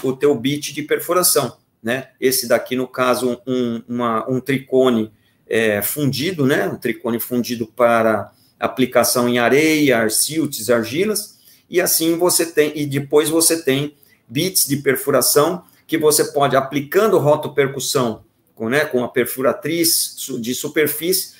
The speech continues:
se aplica como se estivesse furando rocha, né? Tendo o bit aqui na ponta, se a-, aplica em, é, como se tivesse uma perfuração de rocha mesmo,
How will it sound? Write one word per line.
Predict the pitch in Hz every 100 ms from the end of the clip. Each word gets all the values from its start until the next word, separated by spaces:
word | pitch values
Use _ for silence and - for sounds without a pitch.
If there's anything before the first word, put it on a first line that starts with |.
| _
se | -
aplica | 180 - 160 165 170 170
como | 170 156
se | 147
estivesse | - - 127 143 139
furando | 151 143 151
rocha, | 139 147 143 - - - _ _ 113
né? | 131 143 139 _
Tendo | 131 123
o |
bit | 107 123 127 131
aqui | 131
na | 139
ponta, | 139 143 151 -
se | 170
a-, | 170 - _ -
aplica | 127 - 139 139 147 156 - - _
em, | 123 117 _
é, | 120 117 110 104
como | 135 135
se | -
tivesse | 127 131 135 - _
uma | 135 135
perfuração | 139 135 135 127 147
de | 147
rocha | 135 139 135 151
mesmo, | 147 156 165